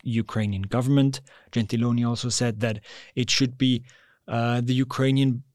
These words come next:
government that decides on the priorities, um, of this. Uh,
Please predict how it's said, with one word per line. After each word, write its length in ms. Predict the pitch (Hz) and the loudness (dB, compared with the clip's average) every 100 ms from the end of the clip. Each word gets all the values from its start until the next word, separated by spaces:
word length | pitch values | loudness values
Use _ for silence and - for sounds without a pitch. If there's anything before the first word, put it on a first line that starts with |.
| _ | _
government 540 | - 143 139 139 135 131 | 0 2 4 4 4 2
that 120 | 123 | -2
decides 640 | 120 - 135 131 131 - - | 0 0 0 0 0 -2 0
on 160 | 131 | 0
the 80 | 127 | 0
priorities, 1000 | 127 - 120 120 131 135 160 175 175 165 - _ - - | -2 -2 0 2 2 2 2 4 2 0 -6 _ -20 -4
um, 320 | 131 131 139 143 | 0 0 0 -2
of 160 | 120 | -2
this. 340 | 135 156 - - - - - - _ _ - | 2 2 0 -4 -10 -20 -20 -20 _ _ -12
Uh, 420 | - 110 95 | -8 -6 -6